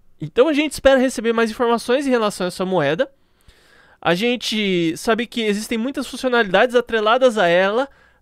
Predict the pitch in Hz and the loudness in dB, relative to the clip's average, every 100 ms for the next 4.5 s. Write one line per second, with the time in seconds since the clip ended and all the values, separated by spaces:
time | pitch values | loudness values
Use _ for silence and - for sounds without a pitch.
0 | _ - 285 339 - - 277 294 339 311 | _ -2 0 0 -4 -4 0 2 4 2
1 | 233 202 226 320 285 175 190 214 185 220 | 2 2 2 0 -2 -6 -8 -6 -4 -2
2 | 320 - - 143 - _ _ _ _ _ | -2 -2 -4 -6 -8 _ _ _ _ _
3 | _ _ _ _ - 208 247 269 269 - | _ _ _ _ -6 -2 0 2 2 2
4 | 254 285 294 294 339 | 2 2 2 0 -2